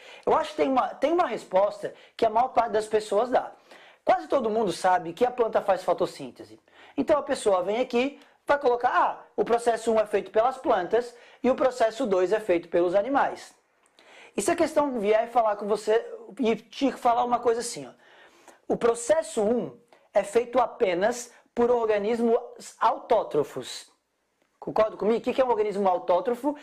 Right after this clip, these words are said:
É aquele que produz o próprio alimento, produz as próprias substâncias orgânicas. Sim,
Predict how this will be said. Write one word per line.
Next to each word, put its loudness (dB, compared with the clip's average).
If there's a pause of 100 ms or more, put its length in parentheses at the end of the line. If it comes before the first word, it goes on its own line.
(160)
É 2
aquele 0
que -8
produz 0
o -2
próprio 0
alimento, -2 (260)
produz 0
as 0
próprias 0
substâncias 0
orgânicas. -2 (220)
Sim, -4